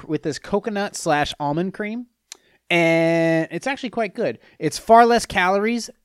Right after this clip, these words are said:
Um, it is less creamier than heavy cream, but it's far less calories than heavy cream. So about two tablespoons gets you about fifteen calories. Why I think that in heavy cream, it's like a hundred and fifty. <laughs> So,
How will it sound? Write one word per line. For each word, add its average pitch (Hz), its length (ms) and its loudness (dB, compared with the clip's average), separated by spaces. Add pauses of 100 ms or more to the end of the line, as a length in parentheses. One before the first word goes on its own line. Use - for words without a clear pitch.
(120)
Um, 143 640 -4 (220)
it 180 100 0
is 240 160 2
less 214 240 -2
creamier 196 400 -2
than 180 80 -4
heavy 165 220 -4
cream, 190 360 -6 (300)
but 147 80 0
it's 143 120 -4
far 170 220 4
less 139 160 0
calories 160 460 -2
than 117 80 -10
heavy 107 220 -8
cream. 87 260 -16
So - 80 -10
about 127 200 -6
two 185 120 -6
tablespoons 147 560 -6
gets 127 160 -8
you 131 60 -10
about 113 180 -8
fifteen 110 380 -16
calories. 117 480 -6 (320)
Why 127 160 0
I 123 40 -4
think 135 280 -10
that 131 200 -4
in 117 60 -12
heavy 127 260 -4
cream, 143 240 -6
it's 117 120 -10
like 107 100 -10
a - 60 -14
hundred 110 220 -12
and 104 100 -18
fifty. - 580 -6
<laughs> - 40 -20 (440)
So, 165 540 6